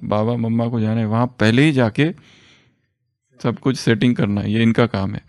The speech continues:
और ऐसे जो व्यक्ति होते हैं, इनका कहीं नाम नहीं होता है, गुप्त होते हैं ये। ये स्थूल कारोबार सारा संभालने वाले हैं, सब कुछ ठीक तो है ना, ये करने की क्या जरूरत है? फिर भी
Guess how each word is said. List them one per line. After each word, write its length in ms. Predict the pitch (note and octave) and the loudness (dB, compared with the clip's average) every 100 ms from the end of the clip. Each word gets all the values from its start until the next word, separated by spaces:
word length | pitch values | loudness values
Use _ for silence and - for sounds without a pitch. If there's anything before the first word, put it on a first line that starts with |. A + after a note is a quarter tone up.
| - - - | -20 -20 -6
और 160 | G#2 G#2+ | -2 0
ऐसे 280 | A#2 D3 | 0 0
जो 120 | C#3+ B2+ | 0 0
व्यक्ति 300 | A#2 - C#3 | -2 -2 -2
होते 280 | A#2 C3+ | -2 -2
हैं, 120 | C#3 C#3+ | -4 -2
इनका 260 | B2 C#3 | -2 -2
कहीं 180 | C3+ C3+ | -2 0
नाम 200 | B2+ C3 | 2 4
नहीं 160 | C3 A#2 | 2 0
होता 260 | G2 - | -2 -8
है, 120 | C#3 - _ _ _ _ _ _ - | -14 -16 _ _ _ _ _ _ 0
गुप्त 240 | C3+ C3+ | 2 2
होते 320 | A#2 F#2 - - | -2 -2 -6 -16
हैं 60 | |
ये। 140 | - _ _ _ _ _ _ _ _ _ _ _ _ _ _ _ - | -16 _ _ _ _ _ _ _ _ _ _ _ _ _ _ _ -6
ये 100 | A#2+ | -6
स्थूल 300 | - D#3+ E3+ | -2 2 2
कारोबार 400 | D#3 C#3+ D3+ D#3+ | 4 4 4 4
सारा 240 | D#3 D3+ D3+ | 2 2 2
संभालने 400 | C#3 C3 B2+ A#2+ | 4 4 4 2
वाले 240 | G2 F#2+ | 0 -2
हैं, 140 | G#2+ - _ _ _ _ - | -8 -12 _ _ _ _ -8
सब 200 | B2+ A#2 | -6 -2
कुछ 200 | C#3 A#2 | -4 -2
ठीक 220 | C3 A#2+ | -2 -2
तो 120 | C3 A#2+ | -2 -2
है 120 | A#2+ | 0
ना, 160 | A#2+ - _ _ - | -4 -8 _ _ -10
ये 240 | B2+ C#3 D3+ | -6 -2 -4
करने 360 | - C#3 D3 | -2 -2 -2
की 80 | D3 | -6
क्या 180 | D3+ D3+ | -4 -2
जरूरत 380 | B2+ G#2 G#2 B2+ | -2 -2 -6 -10
है? 100 | - _ _ _ _ _ _ _ _ _ _ _ _ - | -16 _ _ _ _ _ _ _ _ _ _ _ _ -2
फिर 180 | B2+ B2+ | 2 2
भी 200 | C3 | 2